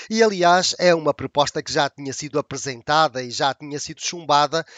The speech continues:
nomeadamente por aqueles que agora dizem que o sistema atual é mau. Mas fez mal o P S D por não ter apresentado uma proposta de voto eletrónico. Afinal,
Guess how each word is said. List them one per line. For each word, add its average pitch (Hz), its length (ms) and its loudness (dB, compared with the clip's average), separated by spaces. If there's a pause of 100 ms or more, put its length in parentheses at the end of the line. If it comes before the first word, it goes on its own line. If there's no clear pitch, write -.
(140)
nomeadamente 180 920 0
por 175 160 2
aqueles 151 400 2
que 160 160 0
agora 139 260 4
dizem 120 360 -6
que - 100 -12
o 127 80 -14
sistema 139 480 -2
atual 139 400 0
é 123 140 -6
mau. 104 400 -6 (1200)
Mas 202 460 2 (120)
fez 165 540 -4
mal 165 440 4
o 127 200 -8
P - 200 -12
S 156 280 -2
D 165 240 -2
por 175 220 -14
não 180 180 -6
ter 185 220 -4
apresentado 160 720 -2
uma 165 160 -4
proposta 151 600 -4
de 135 120 -14
voto 147 340 -2
eletrónico. 139 1000 -6 (540)
Afinal, 185 720 0